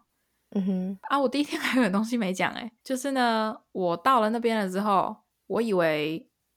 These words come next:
Speaker 2: 他们已经到了，就是他们租的那个 Airbnb，结果没有。
Speaker 1: 嗯哼。
Speaker 2: 我在就是拉斯维加斯的狂风跟低温的冲击下面，在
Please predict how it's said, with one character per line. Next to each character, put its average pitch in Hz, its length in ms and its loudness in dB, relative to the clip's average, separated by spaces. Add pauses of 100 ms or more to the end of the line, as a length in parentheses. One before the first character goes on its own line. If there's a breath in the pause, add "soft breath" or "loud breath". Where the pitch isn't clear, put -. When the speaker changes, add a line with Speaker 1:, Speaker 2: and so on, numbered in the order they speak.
(160)
Speaker 2:
他 208 160 -2
们 208 120 0
已 165 100 -6
经 170 580 -6 (100)
到 175 280 2
了， 139 420 -6 (260)
就 185 140 -8
是 185 60 -6
他 190 120 -4
们 175 140 -6
租 175 220 -6
的 170 100 -4
那 170 100 -10
个 160 80 -6
Airbnb， 156 540 -8
结 220 100 0
果 277 80 4
没 285 200 2
有。 294 100 4 (380)
Speaker 1:
嗯 220 80 -2
哼。 - 20 0
Speaker 2:
我 196 380 4
在 254 580 4
就 240 180 0
是 220 760 2
拉 240 180 6
斯 254 100 6
维 226 140 8
加 220 200 6
斯 233 200 0
的 190 260 2 (320)
狂 254 380 4
风 285 340 4
跟 269 280 2
低 269 240 2
温 254 300 4
的 185 500 0
冲 269 280 2
击 185 220 -6
下 220 220 2
面， 202 300 -2
在 220 420 4